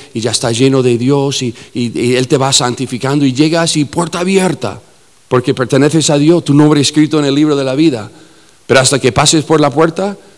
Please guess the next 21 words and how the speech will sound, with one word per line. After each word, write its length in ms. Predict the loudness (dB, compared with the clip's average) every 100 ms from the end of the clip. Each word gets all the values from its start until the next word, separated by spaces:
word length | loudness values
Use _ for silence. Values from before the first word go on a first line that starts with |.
| _ -4
tú 140 | 0
puedes 180 | 2 0
estar 220 | -2 -2
ahí, 180 | -2 -4
ah, 640 | -4 -6 -6 -6 -6 -4
luchando, 540 | -2 -2 0 0 0 0
pero 220 | 0 2
no, 180 | 0 -2
tienes 240 | 0 0
que 100 | -2
pasar 320 | -4 -2 -2
por 160 | -2 -2
la 120 | -2
puerta. 420 | -2 -4 -6 -16 -18 _ _ _ _ -10
¿Y 80 | -2
cómo 180 | 0
se 160 | 0 0
pasa 280 | 0 0 0
por 180 | 2 0
la 100 | 2
puerta? 480 | 0 0 -6 -10